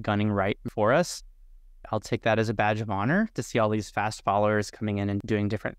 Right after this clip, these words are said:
things. At the end of the day, we can't have them all, and healthcare is huge, and there's so many nooks and crannies. People need to find different solutions for them. How are we going to thrive and s-, succeed amongst the noise?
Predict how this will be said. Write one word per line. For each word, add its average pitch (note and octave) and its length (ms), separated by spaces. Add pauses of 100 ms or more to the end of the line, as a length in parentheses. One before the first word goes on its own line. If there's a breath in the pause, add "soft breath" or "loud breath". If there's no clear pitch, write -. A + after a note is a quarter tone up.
things. C3 520 (440)
At B2 180
the B2 60
end C3+ 100
of C3 40
the B2 60
day, A#2+ 100
we A#2+ 100
can't C3 200
have A2 240
them G#2+ 140
all, A2+ 260
and G#2+ 140
healthcare A#2+ 300
is G#2+ 100
huge, A2+ 360
and A#2 100
there's A2 120
so A#2+ 80
many A2 140
nooks A2 220
and G#2+ 120
crannies. G#2 440
People A2 280
need G#2+ 160
to A2 60
find G#2 200
different A2+ 260
solutions G2+ 380
for - 140
them. G2+ 300 (720)
How D3+ 220
are D#3 120
we C3+ 180
going B2 360 (140)
to A2 460 (140)
thrive G#2+ 640
and G2+ 140
s-, - 160 (260)
succeed G#2 680 (600)
amongst G#2+ 360
the G#2+ 80
noise? G2 520